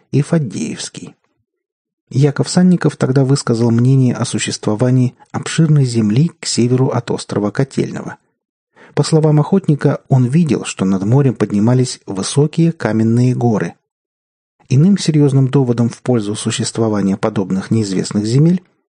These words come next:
стали многочисленные наблюдения за перелётными птицами,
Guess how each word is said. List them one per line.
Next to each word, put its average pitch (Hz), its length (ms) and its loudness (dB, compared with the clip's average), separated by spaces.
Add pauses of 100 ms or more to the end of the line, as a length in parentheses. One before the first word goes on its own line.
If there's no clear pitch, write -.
(120)
стали - 300 0
многочисленные 139 800 2
наблюдения 113 720 0
за 107 140 -6
перелётными 117 600 0
птицами, 104 600 -2